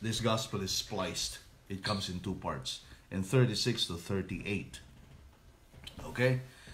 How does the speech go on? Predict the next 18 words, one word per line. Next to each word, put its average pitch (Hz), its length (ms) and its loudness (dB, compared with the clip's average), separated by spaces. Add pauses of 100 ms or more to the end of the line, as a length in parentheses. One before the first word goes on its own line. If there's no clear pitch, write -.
(440)
so 120 580 6 (240)
we 107 160 4
are 107 100 2
Tuesday. 127 580 6
We're 135 280 8
in 110 120 4
Tuesday 139 480 4
of 107 140 0
Holy 123 280 4
Week. 123 440 2 (680)
So 85 520 -6 (340)
today's 170 640 8 (140)
Gospel, 117 680 6 (540)
um, 95 540 0 (520)
recalls 117 960 2 (580)
the 92 60 -2
Last 110 320 0
Supper. 127 340 0